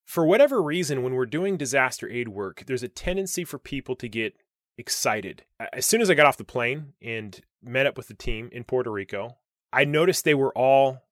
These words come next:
in this state of hyperactivity. They were talking fast. They were kind of all over the place mentally and sort of, like, in a state of panic because there's so many things that need to be done and you can't do 'em all. You have to pick and choose where you're, you're gonna spend your time.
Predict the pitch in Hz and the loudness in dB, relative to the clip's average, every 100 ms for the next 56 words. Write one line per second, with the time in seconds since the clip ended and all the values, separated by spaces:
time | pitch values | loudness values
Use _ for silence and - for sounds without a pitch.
0 | - 131 123 117 - - - 123 113 101 | -8 -6 -4 -4 -4 -4 0 0 0 -2
1 | - 107 104 95 - 165 131 107 90 - | -4 -6 -6 -10 -6 -4 -2 -4 -8 -6
2 | - 120 113 95 - 147 139 120 - 107 | -2 -2 -4 -14 -4 2 2 0 -4 -6
3 | 98 - 107 92 - _ _ 127 139 139 | -6 -8 -10 -10 -18 _ _ 0 2 2
4 | 135 - 123 113 120 127 127 127 127 120 | 0 -2 -4 -4 -6 -8 -4 -2 -2 -4
5 | _ _ _ _ _ - 147 135 120 - | _ _ _ _ _ -6 -2 -2 -4 -14
6 | _ - 214 240 196 139 110 _ _ - | _ 0 2 4 2 0 -6 _ _ -8
7 | - 143 113 - - 135 113 - - 117 | -2 -2 -2 -8 -4 -2 -2 -8 -14 -6
8 | 127 117 - - _ _ - 131 - - | -4 -2 -2 -6 _ _ -10 -6 -4 0
9 | 175 196 196 175 156 131 117 120 123 143 | 2 2 0 0 -4 -2 -4 -4 -6 -8
10 | 131 110 95 107 _ _ - 135 123 120 | -4 -4 -4 -10 _ _ -4 -4 -4 -8
11 | - 202 220 139 156 139 175 123 104 120 | -2 0 0 0 0 2 0 0 -2 -6
12 | 151 156 - 143 - 131 120 - 127 113 | -4 -4 -6 -12 -6 -6 -8 -8 -6 -6
13 | 107 - 110 117 123 - 104 107 110 - | -8 -10 -8 -6 -6 -8 -10 -12 -10 -8
14 | 110 104 - 185 185 98 | -8 -8 -8 -6 -4 -6